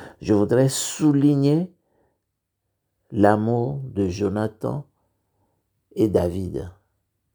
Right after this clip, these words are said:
l'amitié, l'amitié forte, ou le, le, le, la préoccupation de l'un vis-à-vis de l'autre.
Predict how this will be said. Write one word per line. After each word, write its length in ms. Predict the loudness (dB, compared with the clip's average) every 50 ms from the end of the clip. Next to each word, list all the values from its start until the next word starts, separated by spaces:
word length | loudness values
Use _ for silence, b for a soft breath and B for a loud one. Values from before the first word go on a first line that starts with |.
| _ _ _ -6
l'amitié, 880 | -2 0 0 0 0 0 -4 -6 -8 -12 -10 -8 -6 -6 -6 -6 -8 -6
l'amitié 560 | -4 -2 -2 -2 -2 -4 -6 -6 -4 -2 -2
forte, 500 | -2 -4 -4 -4 -2 -2 -2 -6 -8 b b b b b b b b b b b b b b b -8
ou 320 | -4 -2 -2 0 0 0 0
le, 220 | 2 2 2 2
le, 260 | 0 0 -2 -4 -4
le, 380 | -4 -6 -6 -6 -6 -8 -8 -8
la 220 | -4 -2 0 0 -2
préoccupation 1300 | -2 -6 -2 -2 0 0 -2 -4 -10 -12 -10 -8 -6 -6 -6 -6 -6 -8 -6 -6 -4 -4 -6 -8 b b b b b -12
de 160 | -4 0 0
l'un 500 | 2 2 2 2 2 2 2 0 -2 -6 -10 _ _ _ _ _ _ _ _ _ _ _ _ _ _ -12
vis-à-vis 500 | -8 -6 -2 -2 -2 -2 -2 -4 -4 -2
de 120 | -2 -2
l'autre. 520 | -2 -2 -4 -8 -10 -14 -20 -20 _ _